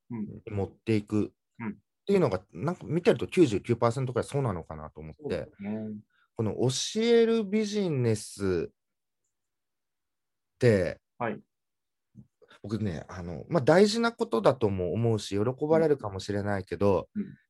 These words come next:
Speaker 1: そこまで明るい未来じゃない気がして。
Speaker 2: うん。いや、わかりますね。
Speaker 1: うん。
Speaker 2: うん。
Speaker 1: 僕はもっとなんか他の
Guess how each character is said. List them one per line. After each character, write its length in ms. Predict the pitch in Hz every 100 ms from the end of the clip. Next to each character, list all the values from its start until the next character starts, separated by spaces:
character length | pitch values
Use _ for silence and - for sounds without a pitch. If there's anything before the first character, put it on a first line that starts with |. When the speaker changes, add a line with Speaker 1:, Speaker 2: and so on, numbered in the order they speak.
| _
Speaker 1:
そ 240 | - - -
こ 200 | - 277
ま 400 | 285 294 294 285
で 100 | 143
明 280 | 113 135 135
る 120 | 143
い 60 |
未 180 | 143 147
来 220 | 143 110
じ 60 | 95
ゃ 20 |
な 140 | 98 104
い 80 | 92
気 80 |
が 100 | 78
し 80 | 78
て。 160 | - - _ _
Speaker 2:
う 100 | 117
ん。 460 | 135 131 120 104 - -
い 40 | 104
や、 80 |
わ 60 | 98 98
か 40 | 92
り 40 |
ま 40 |
す 60 | 120
ね。 80 | 110
Speaker 1:
う 20 |
ん。 40 |
Speaker 2:
う 40 | 98 78
ん。 60 | 67 _ _ _ _ - - _ _ _ - - -
Speaker 1:
僕 100 | 190
は 40 |
も 120 | 202
っ 40 | 240
と 80 | 170
な 100 | 165
ん 40 |
か 80 | 127
他 240 | 135 185
の 320 | 185 180 170